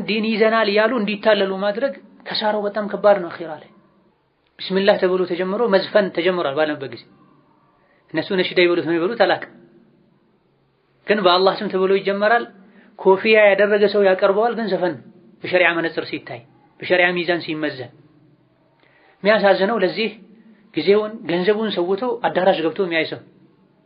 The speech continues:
ገንዘብ አውጥቶ ይሄን ገዝቶ የሚያደምጥ ሰው፣ በዚህ ቀልቤን አስተካክላለሁ ብሎ ቁጭ ብሎ የሚያደምጥ ሰው። ደጋግ ቀደምቶች ወላሂ አቅል ላለው ሰው ሁሉ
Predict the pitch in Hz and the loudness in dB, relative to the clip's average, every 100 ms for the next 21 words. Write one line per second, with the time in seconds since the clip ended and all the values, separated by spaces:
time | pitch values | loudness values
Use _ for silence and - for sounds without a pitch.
0 | _ _ _ _ _ _ - 185 196 220 | _ _ _ _ _ _ 0 0 4 6
1 | 208 196 208 233 196 190 185 - 190 175 | 6 4 0 2 2 0 0 2 0 2
2 | 165 165 151 151 131 - _ _ _ _ | 0 -2 -4 -4 -4 -6 _ _ _ _
3 | _ - - 170 196 226 226 208 208 208 | _ -20 -2 0 0 0 2 2 2 2
4 | 220 214 - 208 214 214 214 214 196 196 | 2 0 0 0 0 2 0 2 0 2
5 | 247 240 202 214 220 208 202 208 190 185 | 0 0 0 0 0 4 4 2 -2 -2
6 | 156 123 - - _ _ _ _ _ _ | -4 -6 -18 -20 _ _ _ _ _ _
7 | _ _ _ _ - 165 175 165 151 156 | _ _ _ _ -4 0 2 2 0 0
8 | 190 185 156 151 156 143 160 160 151 151 | -2 0 -2 0 -2 0 0 0 2 2
9 | 151 151 160 156 208 220 | 0 -4 -4 -2 -2 -4